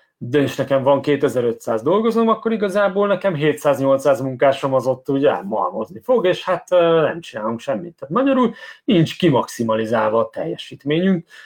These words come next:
ö, nagyon sok tartalék van a teljesítményünkben. És nyilván ez fordítva is igaz, hogyha alacsony a mitokondrium szám, és, ö, és nagyon-nagyon toljuk az edzéseket,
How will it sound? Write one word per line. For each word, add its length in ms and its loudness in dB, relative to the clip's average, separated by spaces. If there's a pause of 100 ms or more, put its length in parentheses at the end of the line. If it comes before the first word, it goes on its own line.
(160)
ö, 240 4
nagyon 260 2
sok 240 -6
tartalék 580 -4
van 140 -4
a 120 -6
teljesítményünkben. 1000 -6 (320)
És 180 -2
nyilván 340 4
ez 160 0
fordítva 540 0
is 120 -2
igaz, 340 2
hogyha 320 -4
alacsony 420 0
a 40 2
mitokondrium 760 -2
szám, 400 -4 (400)
és, 520 0
ö, 420 4 (260)
és 140 -18
nagyon-nagyon 680 0
toljuk 340 -2
az 140 -2
edzéseket, 760 -2